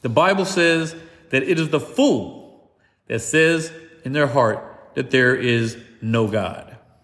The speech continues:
And that's a bold statement. I didn't say it. God said it. The God that you say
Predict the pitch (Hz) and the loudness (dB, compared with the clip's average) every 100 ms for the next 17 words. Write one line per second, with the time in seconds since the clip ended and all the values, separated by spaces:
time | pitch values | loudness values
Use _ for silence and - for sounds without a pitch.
0 | _ _ _ _ _ _ _ _ _ _ | _ _ _ _ _ _ _ _ _ _
1 | _ _ _ - 135 117 92 117 127 127 | _ _ _ -2 0 0 0 0 2 0
2 | 123 139 147 101 - - _ _ _ _ | -2 -2 -2 -4 -12 -18 _ _ _ _
3 | _ _ _ - 110 214 208 202 202 - | _ _ _ -10 -4 -2 2 4 4 0
4 | - - - - _ _ _ _ _ _ | -10 -16 -20 -20 _ _ _ _ _ _
5 | 98 120 110 - 101 90 - _ _ _ | -2 -2 -2 -4 -8 -12 -18 _ _ _
6 | _ _ _ _ _ _ _ _ _ _ | _ _ _ _ _ _ _ _ _ _
7 | _ _ _ _ _ _ - - - _ | _ _ _ _ _ _ -18 -16 -18 _
8 | _ - 113 139 147 143 120 - 196 - | _ -10 0 2 4 2 0 -2 -2 0
9 | 113 113 120 | 0 0 -4